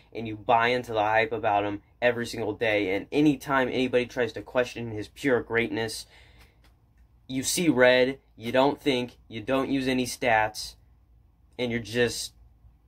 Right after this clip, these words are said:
you just black out. On to the next one. "Just four games." I hate to break it to you,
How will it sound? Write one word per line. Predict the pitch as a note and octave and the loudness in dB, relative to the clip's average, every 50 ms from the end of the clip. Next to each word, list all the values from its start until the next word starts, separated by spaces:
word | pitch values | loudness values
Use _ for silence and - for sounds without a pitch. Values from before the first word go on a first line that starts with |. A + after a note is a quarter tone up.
| _ - _ _ | _ -20 _ _
you | - A#2+ B2 | -12 -10 -8
just | A2+ A#2+ A2+ - | -6 -8 -6 -2
black | - A#2+ A2 G2+ G2+ | 2 2 2 2 2
out. | G2+ F#2 - - - - - _ _ _ _ _ _ _ _ _ _ _ _ _ _ _ _ _ _ _ _ - - - _ _ _ _ _ - - _ _ - - _ _ _ - - - - - _ _ _ _ _ - - _ _ _ _ - - - - - _ _ _ _ _ _ _ - | -2 -4 -4 -6 -10 -18 -20 _ _ _ _ _ _ _ _ _ _ _ _ _ _ _ _ _ _ _ _ -20 -20 -20 _ _ _ _ _ -20 -20 _ _ -20 -20 _ _ _ -20 -20 -20 -20 -20 _ _ _ _ _ -20 -20 _ _ _ _ -20 -20 -20 -20 -20 _ _ _ _ _ _ _ -6
On | - A#2 A#2 | -4 -4 -4
to | - A#2+ | -4 -6
the | A2+ | -4
next | G#2+ G#2 G2 - - | -4 -4 -4 -4 -6
one. | A2+ A2 G#2+ A2 - - _ _ _ _ - _ _ _ _ _ _ _ _ _ - | -8 -10 -10 -10 -14 -20 _ _ _ _ -20 _ _ _ _ _ _ _ _ _ -16
"Just | A#2 A2+ C3+ D3 E3+ E3+ - - | -2 4 6 6 6 4 2 -8
four | - - - D#3 D3+ D3 C#3 | -8 -2 2 4 4 4 2
games." | C3 C3 B2 A2 G2+ F2 A1+ - - - - - - _ _ _ _ _ _ _ _ _ _ _ _ _ _ _ _ _ _ - - _ _ _ _ _ _ _ _ _ _ _ _ _ _ _ _ _ _ _ _ _ _ _ - - - _ _ _ _ _ _ _ _ _ _ _ _ - _ - - - _ _ _ _ _ _ _ _ _ _ _ _ - _ _ _ _ _ _ _ _ _ _ _ _ _ _ _ _ _ _ _ - | 0 0 0 0 0 -2 -8 -12 -18 -20 -20 -20 -20 _ _ _ _ _ _ _ _ _ _ _ _ _ _ _ _ _ _ -20 -20 _ _ _ _ _ _ _ _ _ _ _ _ _ _ _ _ _ _ _ _ _ _ _ -20 -20 -20 _ _ _ _ _ _ _ _ _ _ _ _ -20 _ -20 -20 -20 _ _ _ _ _ _ _ _ _ _ _ _ -20 _ _ _ _ _ _ _ _ _ _ _ _ _ _ _ _ _ _ _ -10
I | A#2+ | -4
hate | B2 C#3+ D#3+ D#3 - | -2 0 0 -2 -4
to | C3 | -4
break | G#2+ A#2+ A#2 B2 C3 D#3 | 0 2 2 2 2 -2
it | D#3 - | -8 -6
to | - D#3 | -2 2
you, | D#3 D3+ D3+ D3+ D#3 D#3 | 2 2 2 2 -2 -4